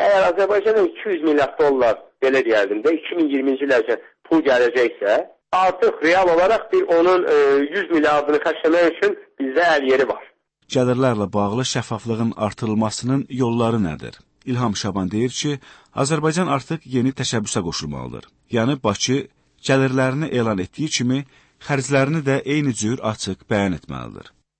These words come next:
Speaker 1: Əsas məsələ odur ki, indi biz iki min üçüncü ilin noyabrındakı bu şəffaflıq, e, təşəbbüsünə ki qoşulduq,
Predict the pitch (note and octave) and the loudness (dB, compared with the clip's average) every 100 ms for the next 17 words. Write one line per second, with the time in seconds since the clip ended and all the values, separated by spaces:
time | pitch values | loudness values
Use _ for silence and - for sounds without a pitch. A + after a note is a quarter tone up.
0 | F#3+ F#3+ C4 C4 A3+ G3 E3+ D#3 D3 C#3 | -4 0 0 0 0 0 2 2 2 2
1 | C3 A#2+ G#2+ F#2+ - _ _ _ - F#4+ | 0 -2 -4 -4 -8 _ _ _ -4 0
2 | G3 F#3+ G3+ D3+ C3 F3 D#3+ - - - | 0 0 0 0 0 -2 -2 -4 -12 -2
3 | F3 D#3 D3 - - D3 E3 C#3 C3 A#2+ | 0 2 0 -4 -4 -2 0 2 2 2
4 | C3 C#3+ C3 A#2 A2 G#2+ - G#2+ A#2+ - | 2 2 2 0 0 -2 -2 -2 -2 -4
5 | _ - - B2+ C#3+ B2+ D3+ D#3 - - | _ -10 -4 -2 0 0 0 0 -4 0
6 | A2 G2+ G2 F#2+ - _ _ - D3 D3+ | 2 4 2 0 -4 _ _ -6 0 0
7 | B2+ - D3 C#3+ C3+ C3 - B2+ B2+ G3+ | -2 -4 -2 0 0 -2 0 -2 0 -2